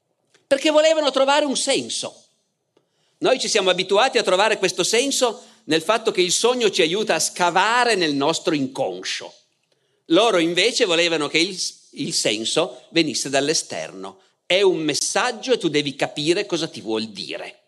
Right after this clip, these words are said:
Questa loro logica, veniamo ai sogni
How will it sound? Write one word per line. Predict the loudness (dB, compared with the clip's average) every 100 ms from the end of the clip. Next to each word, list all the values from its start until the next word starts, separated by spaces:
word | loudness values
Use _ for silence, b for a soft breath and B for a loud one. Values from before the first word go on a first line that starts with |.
| _ _ _ _ _ _ _ _ _ _ _ _ b b b b b b b b b _ _
Questa | 0 0 2 2
loro | 4 4 4
logica, | 4 2 -4 -10 -14 -10 -6 -6 -8 _ _
veniamo | 0 2 2 2
ai | 0
sogni | 2 2 2 2 0 -2 -8 _